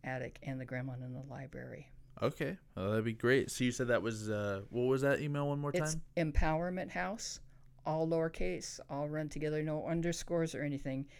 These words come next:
Speaker 1: And it's at email, not to be confused with Gmail, but it's at email dot com.
Speaker 2: Okay.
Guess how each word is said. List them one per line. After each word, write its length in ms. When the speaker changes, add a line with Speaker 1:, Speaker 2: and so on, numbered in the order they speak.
Speaker 1:
And 100
it's 160
at 260
email, 600
not 280
to 80
be 120
confused 440
with 140
Gmail, 580
but 80
it's 120
at 200
email 440
dot 260
com. 340
Speaker 2:
Okay. 300